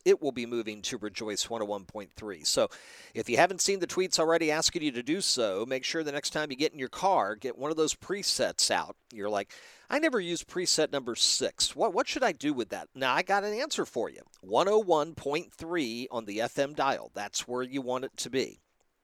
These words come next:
And then on Friday nights, on the way to your game. You can catch our pregame show at six thirty. And then Friday nights, as you're leaving your game, you can catch the R V A Sports Network scoreboard show after our game,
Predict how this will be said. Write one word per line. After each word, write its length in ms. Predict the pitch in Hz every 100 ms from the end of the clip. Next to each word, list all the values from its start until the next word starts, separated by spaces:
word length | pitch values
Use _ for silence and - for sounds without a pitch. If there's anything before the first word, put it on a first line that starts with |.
| _ _ _ -
And 180 | 135 117
then 100 | 123
on 160 | 117 110
Friday 360 | - 131 127
nights, 440 | 127 160 190 - - - - - -
on 140 | 127
the 80 | 113
way 180 | 107 147
to 80 | 160
your 200 | 160 165
game. 360 | 135 160 202
You 100 | 156
can 160 | - 117
catch 260 | - 127 110
our 80 |
pregame 460 | 107 156 160 151 120
show 280 | - 151 139
at 100 | -
six 300 | - 123 -
thirty. 360 | 147 160 208 - - - - -
And 180 | 113 120
then 160 | 120
Friday 380 | 104 151 147 147
nights, 320 | 139 143 -
as 160 | 131 117
you're 100 | 104
leaving 580 | 101 120 170 196 196 185
your 160 | 180
game, 440 | 147 156 165 214 220
you 120 | 123
can 200 | - 113
catch 380 | - 131 - -
the 160 | 127
R 100 | 120
V 180 | 123 123
A 80 | 120
Sports 400 | - 131 120 -
Network 380 | 127 120 113 -
scoreboard 520 | - 170 160 170 147
show 360 | - 151 151
after 320 | 120 131 123 110
our 220 | 143 185
game, 420 | 175 175 175 175